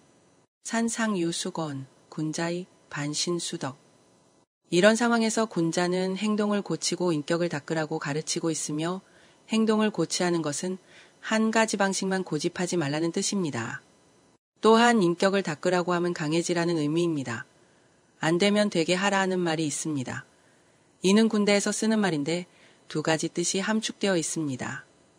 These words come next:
방법을 이리저리 강구하라는 것이고 더욱 힘내라는 것입니다. 고난에 처했을 때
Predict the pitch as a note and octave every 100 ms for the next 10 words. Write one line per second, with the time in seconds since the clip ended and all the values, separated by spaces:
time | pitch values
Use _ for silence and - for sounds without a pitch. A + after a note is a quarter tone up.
0 | _ _ _ _ F3 E3 F3+ G3+ G#3+ E3+
1 | F3 F#3 G3 G3 E3 D3+ F3 F3+ E3+ D#3
2 | D3 - D#3+ F3 F#3 _ _ - D#3+ F3+
3 | - A3+ A3 G#3 F#3+ F3 D#3 B2+ A2+ B2+
4 | _ _ _ _ _ _ _ _ E3+ F#3
5 | G#3 G#3+ - A#3 A3 F#3+ G3 G3+